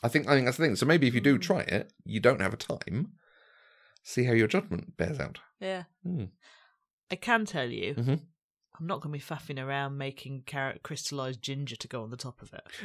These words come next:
Speaker 1: No, or butter.
Speaker 2: <laughs> No,
Speaker 1: <laughs> No.
Speaker 2: no, what? <laughs> I, I think, I think that is the whole, that's the sign of a simp-, a, a recipe that the producers have judged to be too simple.
Speaker 1: Yeah, yeah.
Speaker 2: When they
Speaker 1: As
Speaker 2: make them do
Speaker 1: accoutrement.
Speaker 2: faffing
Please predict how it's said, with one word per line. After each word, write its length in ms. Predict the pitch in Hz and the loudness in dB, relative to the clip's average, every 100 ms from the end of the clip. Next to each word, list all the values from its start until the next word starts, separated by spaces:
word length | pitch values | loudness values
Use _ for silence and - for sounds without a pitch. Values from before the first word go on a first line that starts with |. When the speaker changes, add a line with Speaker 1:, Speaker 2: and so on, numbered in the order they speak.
| - | 0
Speaker 1:
No, 240 | 131 90 82 - - | 2 2 -2 -14 2
or 140 | 135 | 4
butter. 300 | - 98 - - | 6 2 -2 -16
Speaker 2:
<laughs> 60 | - _ _ _ _ _ - - | -20 _ _ _ _ _ -2 2
No, 100 | - - | 2 2
Speaker 1:
<laughs> 220 | - - | -2 8
No. 340 | 175 - - | 8 12 10
Speaker 2:
no, 140 | 185 185 | 12 8
what? 440 | 165 180 254 214 - | 10 6 6 4 8
<laughs> 40 | 220 - 202 - - - | 10 10 10 4 2 6
I, 220 | 180 156 | 8 10
I 20 | |
think, 300 | 226 277 233 | 8 6 6
I 100 | 156 | 8
think 180 | 226 262 | 8 8
that 180 | 220 208 | 10 12
is 160 | 208 214 | 12 10
the 140 | 196 | 6
whole, 320 | 202 196 196 185 | 8 8 6 8
that's 240 | 226 220 | 8 6
the 120 | 233 | 2
sign 420 | 233 277 220 208 | 4 8 10 10
of 140 | 185 175 | 8 6
a 80 | 175 | 6
simp-, 360 | - 175 170 | 6 4 2
a, 240 | - 160 165 | 2 4 4
a 40 | |
recipe 380 | 170 170 - 170 | 4 2 2 0
that 260 | 151 - | 0 -2
the 120 | 156 156 | -2 -4
producers 520 | 165 147 156 156 147 | -2 -2 0 0 -2
have 120 | 143 | -4
judged 280 | 131 143 139 | 0 0 0
to 60 | 143 | -6
be 80 | |
too 160 | 143 147 | -4 -2
simple. 400 | 135 151 151 120 | -2 -2 0 6
Speaker 1:
Yeah, 200 | 101 87 | 8 10
yeah. 280 | 95 101 98 | 12 12 12
Speaker 2:
When 120 | 165 | 10
they 80 | 165 | 8
Speaker 1:
As 60 | |
Speaker 2:
make 120 | 117 104 | 8 10
them 140 | 120 | 10
do 80 | 156 | 10
Speaker 1:
accoutrement. 380 | 139 120 101 101 | 10 8 6 6
Speaker 2:
faffing 340 | 151 139 165 | 4 6 2